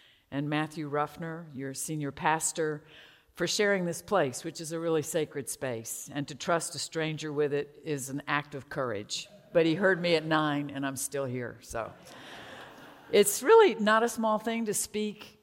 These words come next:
in the context of worship. It's different from a speech. Um, there are children listening in. Adult hearts are unlocked for a little while, open to some break in the bad weather news, so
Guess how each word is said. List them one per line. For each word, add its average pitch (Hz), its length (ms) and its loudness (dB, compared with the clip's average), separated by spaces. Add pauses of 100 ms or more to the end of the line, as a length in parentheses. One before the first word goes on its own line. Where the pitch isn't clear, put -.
in 196 180 0
the 196 80 0
context 196 560 -2
of 165 80 -6
worship. 160 500 -2
It's 151 220 -4
different 151 360 -2
from 147 380 -2
a 156 60 -6
speech. - 760 -8 (180)
Um, 120 340 -10 (360)
there 147 120 -2
are - 20 -10
children 185 720 -6 (160)
listening 175 420 -4
in. 175 420 -6 (1080)
Adult 175 380 4
hearts 175 460 0
are 147 340 0
unlocked 160 720 0 (120)
for - 160 -2
a 170 40 4
little 180 220 0
while, 180 300 6
open 170 440 2
to 165 140 -8
some 156 300 -2
break 160 340 0
in 156 160 -4
the 147 80 -4
bad 151 320 0
weather 160 260 -2
news, 185 520 -8
so 147 580 -2